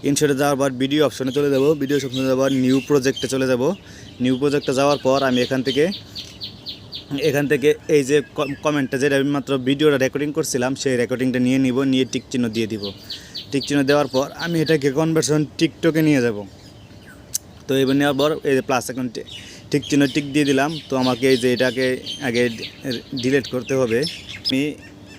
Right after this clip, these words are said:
এখন আমি এই জায়গায় এই যে একটু স্ক্রল করে নিয়ে এই দেখতেছেন, এই যে দেখতেছেন ডিপ নামে একটা মানে অপশন আছে, এখানে আমি ক্লিক করব। এখানে ক্লিক করলাম। ক্লিক করার পরে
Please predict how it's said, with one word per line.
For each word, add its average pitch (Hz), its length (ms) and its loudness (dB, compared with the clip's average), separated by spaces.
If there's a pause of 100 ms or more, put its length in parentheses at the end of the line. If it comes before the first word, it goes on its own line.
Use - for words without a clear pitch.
(140)
এখন 143 260 0
আমি 135 340 0
এই 151 160 2
জায়গায় 127 400 0 (140)
এই 151 140 -2
যে 147 80 -2
একটু 151 260 -2
স্ক্রল 147 280 0
করে 135 260 0
নিয়ে 131 340 2 (280)
এই 147 180 4
দেখতেছেন, 135 580 -2 (1400)
এই 156 160 4
যে 160 100 4
দেখতেছেন 147 540 0
ডিপ 123 360 -2 (100)
নামে 156 220 0
একটা 127 400 0 (920)
মানে 120 340 0 (220)
অপশন 143 300 -2
আছে, 139 340 -2 (440)
এখানে 135 260 0
আমি 135 140 -2
ক্লিক 123 340 -2
করব। 101 300 -2 (800)
এখানে 127 200 -2
ক্লিক 117 320 -2
করলাম। 101 300 -4
ক্লিক 139 160 -6 (220)
করার 147 260 0
পরে 131 260 4